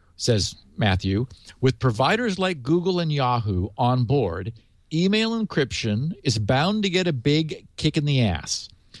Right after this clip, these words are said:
This is something email badly needs. So, great work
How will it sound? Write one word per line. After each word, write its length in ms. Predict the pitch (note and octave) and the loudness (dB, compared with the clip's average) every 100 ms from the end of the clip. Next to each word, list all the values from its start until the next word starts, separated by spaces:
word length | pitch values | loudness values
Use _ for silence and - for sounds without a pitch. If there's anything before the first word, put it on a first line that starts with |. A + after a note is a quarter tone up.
| - | -12
This 240 | G#2 D#3 F3+ | 0 2 4
is 140 | G#3+ | 2
something 480 | - G3+ F3+ F#3 F3+ | 2 0 0 0 0
email 460 | E3 E3 D#3+ D3+ D#3 | 2 2 4 2 0
badly 540 | B2+ B2 A2+ A2+ A#2 | 0 0 0 0 0
needs. 600 | B2 E3 D3+ F2 - - - _ _ _ _ _ | 0 2 0 -2 -6 -8 -10 _ _ _ _ _
So, 480 | - E3 C3+ F2 - _ _ A#2 | -2 2 2 -2 -8 _ _ -4
great 320 | A#2+ G3+ B3+ | 2 2 0
work 400 | F3+ D3 D#3 - | 0 2 0 -6